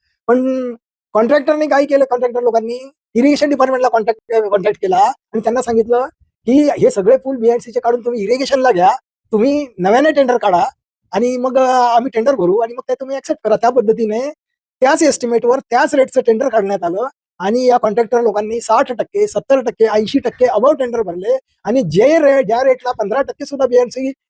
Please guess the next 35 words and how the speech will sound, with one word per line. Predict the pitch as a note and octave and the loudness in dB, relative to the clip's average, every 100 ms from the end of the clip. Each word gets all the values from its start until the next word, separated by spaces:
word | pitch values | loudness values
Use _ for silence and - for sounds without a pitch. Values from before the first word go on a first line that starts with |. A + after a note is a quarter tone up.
| - | -6
रेडी | E3 A#3+ F#4 | 0 2 4
नव्हतं | E4+ C#4+ B3 A#3 | 2 2 0 -2
टेंडर | G#3 G#3 G#3+ | -8 -8 -8
ॲक्सेप्ट | - F3+ | -12 -14
करायला, | G3 F#3+ G3+ C4 - _ - | -8 -6 -4 -6 -8 _ -4
तिथे | A3 B3+ C#4 | 2 2 2
त्याच | A3 C4+ - | 0 -2 0
रेटला | B3 A3 G#3+ A#3+ | 0 0 -2 -4
साठ | - B3 - | -4 -6 -6
टक्के, | A3 A#3+ | -6 -4
सत्तर | A3 E3 G#3+ | -4 -6 -6
टक्के, | G3+ A3 | -2 -2
ऐंशी | G#3 E3 | -2 -4
टक्के | A3+ F3 A3 B3 B3+ _ _ | -8 -2 2 2 2 _ _
पुलाचे | G#3 A3 A3 | 2 2 2
टेंडर | B3+ G#3+ A3 A#3 | 0 2 0 0
ॲक्सेप्ट | E3 - A#3 G#3+ | -4 2 2 2
झालेले | D#3 D#3+ F#3+ G#3+ | -4 -4 0 0
आहेत. | F#3 F#3 G3 C4 - _ _ - | -2 -6 -2 0 -2 _ _ -6
आणि | A3+ | -2
ही | F#3 A3+ | 0 2
गोष्ट | A3 G#3+ A#3 C4+ D4 _ _ _ _ - | 2 2 0 0 -2 _ _ _ _ -6
चितळेंनी | G3+ A3+ A3+ B3 | 2 2 2 -2
त्यांच्या | C4 G3+ G3 A3+ A#3+ _ _ _ _ _ _ | -4 -4 0 -2 -2 _ _ _ _ _ _
अहवालात | - F3+ G#3+ B3 G3+ | 0 2 4 2 -2
नमूद | F3+ A3+ D4+ | -2 0 0
केलेली | C4+ B3 A#3+ A#3 | 0 0 2 2
आहे, | F#3+ A#3+ | 2 2
याची | A3 G3+ | 0 -2
चौकशी | G#3 A3 D4+ | -4 -4 -4
करा | B3 A#3+ | -2 -2
असं | A3+ | -4
म्हटलेलं | F#3+ D#3 F3+ G3 | -8 -8 -4 -2
आहे. | D#3 A#3 B3+ _ - | 0 0 -2 _ -4
परंतु | G#3 A#3+ A#3 C#4+ D#4 | 0 0 0 0 0